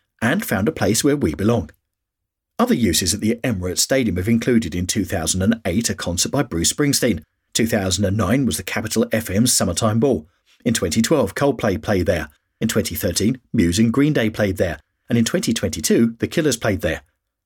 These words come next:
Aside from sporting uses, the Emirates Stadium operates as a conference centre. On the twenty-seventh of March two thousand and eight, it played host to a summit between the British Prime Minister Gordon Brown and French President Nicolas Sarkozy.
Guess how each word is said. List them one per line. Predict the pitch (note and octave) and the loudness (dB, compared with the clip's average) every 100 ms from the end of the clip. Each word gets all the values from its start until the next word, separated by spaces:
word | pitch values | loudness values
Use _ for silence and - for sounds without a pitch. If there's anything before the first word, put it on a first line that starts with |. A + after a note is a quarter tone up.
| _ _ _ _ | _ _ _ _
Aside | B2 - E2 | -2 0 -2
from | - | -4
sporting | F#2 E3 E3 C3+ | -2 0 2 4
uses, | C3 B2 A#2+ - _ _ | 4 4 0 -4 _ _
the | C#3 - | -2 0
Emirates | D3+ A3 B3+ | 2 2 2
Stadium | - E3+ G2 G2+ | 0 0 0 -2
operates | A2 - E2+ - | -4 -4 -6 -4
as | B2 | -2
a | C#3 | -2
conference | - D3 - B2 A2+ | 0 -2 2 0 2
centre. | G#2+ F2 E2 - _ _ _ - | 0 -2 -4 -10 _ _ _ -6
On | |
the | A2 | -2
twenty-seventh | - A2+ G#2+ A2 E2+ E2+ | -2 -2 0 0 -2 -6
of | F2 | -4
March | F2+ - | -2 -2
two | - - | -2 -2
thousand | F#2 E2+ F2 | -2 -2 0
and | B2+ | 0
eight, | E3 - - _ _ | 2 -2 -6 _ _
it | B2+ | -4
played | - F#3+ A3+ | 0 0 2
host | A3+ - - | 2 0 -2
to | |
a | D#2 | -2
summit | - D#3 D#2 | 0 0 -2
between | - A2 G2 | -4 -2 -2
the | F2 | -2
British | F#2 F2+ E2+ - | -6 -6 -6 -6
Prime | F2 E2+ | -6 -4
Minister | F#2+ A2+ D#3+ | -4 -2 -2
Gordon | - E2 E2 | -2 -4 -4
Brown | F2 D3+ A#2 A2+ - - | -2 2 2 0 -6 -8
and | A#2 | -6
French | - A#2 F3+ - | -4 -2 -4 -2
President | D#3 F2+ F#2+ A#2 | -4 0 0 0
Nicolas | F#2+ E2+ - | -2 -2 -2
Sarkozy. | F2 - B2 A#2+ F2 | -2 0 2 2 -2